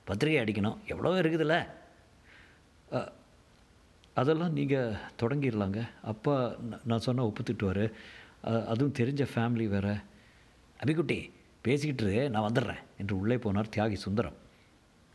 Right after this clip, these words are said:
"இத்தனை நேரம் என்ன செய்துட்டு இருந்தீங்க?" என்றாள் அபிலாஷா. நிமிர்ந்து பார்த்ததில் அவநம்பிக்கையே இருந்தது. தை மாசம் இவள் என்னுடையவளா? நல்ல வேளை தப்பித்தோம். எக்கச்சக்கமான சமயத்தில் பார்த்திருந்தால். "கல்யாணம் முடிஞ்சதும் வேலைக்கு வேற ஆளு பார்த்துடலாங்க."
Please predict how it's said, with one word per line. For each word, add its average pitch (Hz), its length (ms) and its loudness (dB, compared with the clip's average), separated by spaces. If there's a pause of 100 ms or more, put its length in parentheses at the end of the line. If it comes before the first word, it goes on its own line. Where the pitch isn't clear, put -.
(160)
"இத்தனை 135 260 -2
நேரம் 165 200 0
என்ன 147 220 -2
செய்துட்டு 117 280 -4
இருந்தீங்க?" 98 320 -6 (500)
என்றாள் 104 280 0
அபிலாஷா. 92 480 -4 (360)
நிமிர்ந்து 135 320 0
பார்த்ததில் 110 500 0 (120)
அவநம்பிக்கையே 131 540 0
இருந்தது. 92 340 -2
தை 110 200 0
மாசம் 135 380 -2
இவள் 117 260 0 (520)
என்னுடையவளா? 101 560 -2 (500)
நல்ல 110 220 0
வேளை 107 160 0
தப்பித்தோம். - 480 -4
எக்கச்சக்கமான 135 460 0
சமயத்தில் 110 540 -2
பார்த்திருந்தால். 139 600 -2 (1400)
"கல்யாணம் 151 380 2
முடிஞ்சதும் 120 400 0
வேலைக்கு 110 400 0
வேற 104 280 0
ஆளு 107 220 0
பார்த்துடலாங்க." 92 540 -2